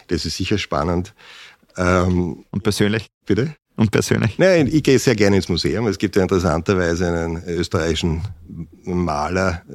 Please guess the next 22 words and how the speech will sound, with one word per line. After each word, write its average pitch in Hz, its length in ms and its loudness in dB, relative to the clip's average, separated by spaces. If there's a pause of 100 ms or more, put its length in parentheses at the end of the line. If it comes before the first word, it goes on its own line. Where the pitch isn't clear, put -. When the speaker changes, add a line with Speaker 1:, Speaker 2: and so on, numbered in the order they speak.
Speaker 1:
und 85 120 -8
jetzt 80 120 -6
rede 78 140 0
ich 82 60 -4
nicht 87 160 -4
vom 82 160 0
Hundertwasser, 87 560 -2
der 87 140 -8
ja 85 120 -8
auch 85 140 -12
begraben 78 420 -8
ist 85 100 -6
in 87 120 0
Neuseeland, 82 420 -4 (240)
<laughs> 98 240 0
sondern 92 460 4
vom 80 360 -2
Gottfried 85 360 -2
Lindauer. 98 440 -4
Das 85 200 -6
war 82 140 -2
ein 82 120 -4